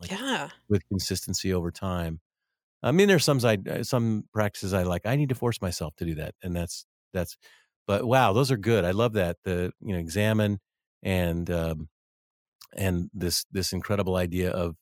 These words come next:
Speaker 1: uh, the great silence is so good.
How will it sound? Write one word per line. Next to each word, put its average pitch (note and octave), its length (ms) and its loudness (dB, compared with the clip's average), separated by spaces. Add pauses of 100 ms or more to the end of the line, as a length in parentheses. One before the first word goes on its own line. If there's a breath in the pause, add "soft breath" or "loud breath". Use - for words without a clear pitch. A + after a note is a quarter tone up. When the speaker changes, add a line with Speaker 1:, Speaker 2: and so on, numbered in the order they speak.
Speaker 1:
uh, E2+ 320 -4 (460)
the F2+ 80 -8
great G2 240 2
silence F#2+ 640 0 (340)
is - 320 -4
so F#2+ 160 0
good. F2+ 400 -4